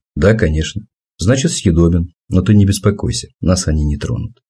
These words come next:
Глипт содрогнулся в последний раз и упал на брюхо. Сверху в него уже вгрызлись, когтистые лапы выдирали прочь обломки спинных щитков.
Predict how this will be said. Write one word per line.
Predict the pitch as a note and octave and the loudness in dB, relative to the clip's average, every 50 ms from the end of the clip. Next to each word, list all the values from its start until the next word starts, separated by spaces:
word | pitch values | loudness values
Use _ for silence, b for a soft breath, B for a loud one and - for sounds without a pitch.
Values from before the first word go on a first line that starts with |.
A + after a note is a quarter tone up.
| _ _ _ _ _ | _ _ _ _ _
Глипт | - E2 E2+ G2+ A#2 C3+ C3+ C3 - | -6 0 2 4 4 4 2 0 -2
содрогнулся | - - F#2+ G2 F#2+ F#2 F#2+ F#2+ A2 B2+ C3 - - F2+ | 0 0 2 2 2 2 4 4 4 4 2 2 -2 -4
в | - - | -2 -2
последний | - F2 - - F#2 E2+ D#2+ D#2+ E2 | -4 -4 0 0 0 2 4 4 4
раз | E2+ G2 G#2+ G#2+ G#2+ G#2+ | 4 4 4 2 2 -2
и | - F2 | -2 -2
упал | E2 C#2+ - - F2 F2 | -2 -2 0 0 2 2
на | E2+ E2+ E2+ D#2+ | 4 4 4 2
брюхо. | E2 D#2+ D#2 D2 - - - - - _ _ _ - | 2 0 -2 -2 -4 -6 -10 -14 -14 _ _ _ -6
Сверху | - - F#2 F#2 A#2+ B2+ A2+ A#2 F#2+ E2 | -2 0 2 4 4 4 2 2 0 0
в | D2+ D#2+ | 2 2
него | F2 F#2 F#2+ G#2 G#2+ | 2 4 4 4 4
уже | G#2 G2 F2 F#2 F2 | 4 4 4 2 0
вгрызлись, | D2+ D2 D2+ D2 G2+ G#2+ A2+ G#2+ F#2 E2+ D#2+ - - - _ _ _ - | 0 0 0 2 4 4 4 4 2 2 0 -2 -6 -12 _ _ _ -2
когтистые | - F#2 - - - G#2+ G#2+ - - F#2+ F2+ | -2 -2 -2 2 0 2 2 2 0 0 2
лапы | F2 G#2 G#2+ G#2+ - | 4 4 4 4 2
выдирали | D#2+ E2 E2+ E2 F2+ F#2 F#2+ F2+ E2 | 0 0 2 2 4 4 4 2 2
прочь | - - F#2+ G2+ G#2 G#2 - - | 0 0 2 2 2 2 0 -2
обломки | - D#2+ E2 E2 F2 F2 E2+ - | -2 0 2 2 0 0 -2 -4
спинных | E2 - - - D#2 D2+ D2+ D2+ D2+ | -8 -8 -4 -4 -2 0 0 -2 -2
щитков. | - - - D2 - - - C2+ - - | -4 -4 -6 -6 -6 -6 -8 -8 -8 -8